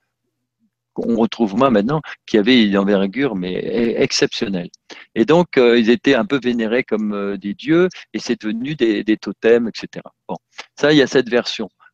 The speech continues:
Mais il y a la deuxième version beaucoup plus sympa aussi, qui est, euh, je trouve, plus évidente, c'est tout simplement la, la, la colombe de la paix aussi.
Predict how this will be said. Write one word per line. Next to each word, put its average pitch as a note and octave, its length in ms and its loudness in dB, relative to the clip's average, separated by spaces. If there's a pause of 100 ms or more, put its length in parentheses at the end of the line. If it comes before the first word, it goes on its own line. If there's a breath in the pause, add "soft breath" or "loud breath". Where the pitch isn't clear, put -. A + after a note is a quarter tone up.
Mais A2+ 100 -4
il A#2+ 40 0
y B2+ 60 4
a C3 60 4
la C#3 100 4
deuxième D3 320 0
version D3+ 340 -2
beaucoup D3 280 -10
plus - 160 -14
sympa E3 500 2
aussi, E3+ 540 -4
qui - 140 -6
est, C3+ 220 2
euh, G#2 580 -2 (460 loud breath)
je - 180 -16
trouve, A#2 500 -8
plus A2 220 -8
évidente, C3 600 -2
c'est G#2 260 -4
tout - 100 -18
simplement G#2+ 520 -6
la, F#2+ 340 -4
la, G2 260 -2
la G2 140 -4
colombe G2+ 420 -6
de F#2+ 80 -6
la G2 140 -2
paix G3+ 260 0
aussi. - 320 -8